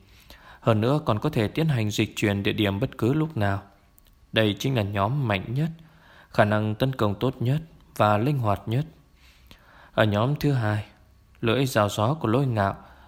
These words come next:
phối hợp với siêu năng lực truy tìm của Thư Phi có thể hình thành nên đòn tấn công bám sát ở phạm vi rộng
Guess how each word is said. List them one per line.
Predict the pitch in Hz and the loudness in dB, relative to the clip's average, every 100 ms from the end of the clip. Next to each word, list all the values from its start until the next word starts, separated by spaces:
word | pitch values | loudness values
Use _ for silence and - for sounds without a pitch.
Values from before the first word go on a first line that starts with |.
| - | -20
phối | - 131 | -2 2
hợp | 120 98 - | 2 0 0
với | 107 | 0
siêu | 131 - | 0 0
năng | 143 135 | 0 0
lực | 113 98 - - | 0 -2 -10 -8
truy | - 143 | -2 -2
tìm | 139 107 101 | 0 0 0
của | 107 | -4
Thư | - 110 | -4 -4
Phi | - 104 98 - - - - - - _ | -2 -4 -4 -8 -20 -20 -20 -20 -20 _
có | 170 | 0
thể | 160 104 | 2 2
hình | 104 98 | 0 0
thành | 107 101 | -2 0
nên | 107 107 110 | 0 -2 0
đòn | 104 95 - | 0 0 -4
tấn | 127 | -4
công | - 107 104 | 0 0 0
bám | 104 110 | -2 -2
sát | 143 - 170 165 - - - - | -2 -2 -4 -6 -16 -20 -20 -12
ở | - 113 101 | 0 2 2
phạm | - 104 | 0 0
vi | 135 | 0
rộng | 147 - 101 | 0 0 0